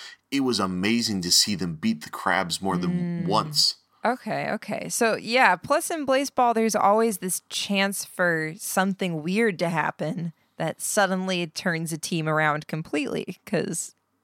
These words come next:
Speaker 2: uh, there's so many things changing so constantly.
Speaker 1: Yeah, from, from just even one player getting traded or perhaps, uh, a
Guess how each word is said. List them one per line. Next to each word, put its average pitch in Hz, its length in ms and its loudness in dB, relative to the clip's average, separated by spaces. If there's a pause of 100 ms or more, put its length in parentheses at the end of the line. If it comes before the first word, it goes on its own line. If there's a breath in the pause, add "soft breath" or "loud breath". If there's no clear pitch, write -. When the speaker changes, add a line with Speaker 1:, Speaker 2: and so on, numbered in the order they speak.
(180)
Speaker 2:
uh, 87 160 0 (260)
there's 175 320 0 (460 soft breath)
so - 360 2
many 202 180 2
things 170 400 -2
changing 170 480 -2
so 160 340 0 (160)
constantly. 175 840 -2 (680)
Speaker 1:
Yeah, 95 220 0
from, 113 480 0
from 117 540 0
just - 460 0
even 110 560 -2
one 101 360 0 (160)
player 98 440 2
getting 90 280 -4
traded 87 640 -2
or 92 100 0
perhaps, 87 720 -2 (400 loud breath)
uh, 87 380 2
a 78 320 0